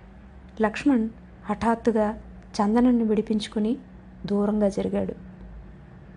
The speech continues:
"నువ్వే కావాలి" అన్నాడు ఎవరికీ వినబడినట్టు, చందన మనసుకే వినపడేటట్టు.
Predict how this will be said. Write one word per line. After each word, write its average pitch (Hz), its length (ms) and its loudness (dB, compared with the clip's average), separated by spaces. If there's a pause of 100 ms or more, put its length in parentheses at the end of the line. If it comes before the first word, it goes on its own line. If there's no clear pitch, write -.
(360)
"నువ్వే 220 280 4
కావాలి" 220 520 0 (480)
అన్నాడు 208 540 2 (360)
ఎవరికీ 233 460 4
వినబడినట్టు, 196 580 0 (1080)
చందన 214 360 2
మనసుకే 214 580 2
వినపడేటట్టు. 202 680 -2